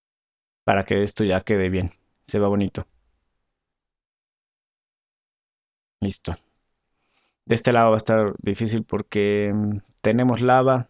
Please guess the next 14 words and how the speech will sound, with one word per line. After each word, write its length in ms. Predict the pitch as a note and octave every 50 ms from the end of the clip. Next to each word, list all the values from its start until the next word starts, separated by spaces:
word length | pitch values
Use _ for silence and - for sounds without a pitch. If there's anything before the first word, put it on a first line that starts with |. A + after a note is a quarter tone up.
| _ _ _
entonces 340 | _ - G2+ F#2+ G2 G2 F#2+
hay 80 | F2+
que 100 | - F#2+ -
ser 160 | - F2+ F#2+
rápidos. 520 | F2+ F2 - F2+ - - - - - - _ _ _ _ _ _
Ahí 100 | - -
está. 260 | F2+ - - - - - _ _ _ _ _ _ _ _ _ _ _ _ _ _ _ _ _ _ _ _
Y 540 | - A2 A2 A2 G#2+ G#2+ A2 G#2+ G2+ G2+ F#2
aquí. 380 | D#2+ E2 - - C3+ C#3 - _ _ _ _ _ _ _ _ _ _ _ _ _ _ _ _ _ _ _ -
Y 520 | G#2+ G#2+ G#2+ A2 A2 A2 A2 G#2+ G#2+ G#2+ G#2 G#2+ G#2 G#2 - - _ _ _ _ -
aquí. 360 | D2+ D#2+ - - G2 D2+ - _ _ _ _ _ _ _ _ _ _ _ _ _ _ _ _ _ _ _ _ _ _ _ _ _ _ _ _ _ _ _ _ _ _ _ _ _ -
Vamos 260 | G2+ G2+ G2+ G2 -
a 20 |
quitar 240 | - - - F#2+ F#2